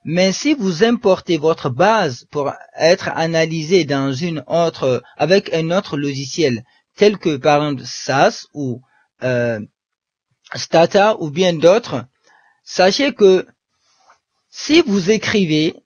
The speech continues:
une variable avec une lettre minuscule et par la suite vous la, réécrivez cette même variable avec une lettre majuscule, pour ces logiciels-là, il, il s'agit de deux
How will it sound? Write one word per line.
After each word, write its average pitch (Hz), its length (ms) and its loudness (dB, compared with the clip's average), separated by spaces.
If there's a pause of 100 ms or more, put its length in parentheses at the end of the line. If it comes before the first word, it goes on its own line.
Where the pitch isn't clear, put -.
(340)
une 196 160 2
variable 190 640 2
avec 156 500 0
une 147 320 -4
lettre 147 440 0
minuscule 165 720 0 (1120)
et 196 300 8
par 185 240 0
la 214 180 4
suite 294 240 -6
vous 165 500 -4 (140)
la, 156 260 2
réécrivez 208 800 2
cette 160 300 -2
même 151 580 2 (540)
variable 185 760 2
avec 156 360 -2
une 160 180 -6
lettre 180 360 2
majuscule, 151 480 -2
pour 208 200 -2
ces 180 300 -2 (380)
logiciels-là, 190 880 0
il, 165 220 -4 (100)
il 147 220 -8
s'agit 170 520 -2 (300)
de 147 280 0
deux 214 440 2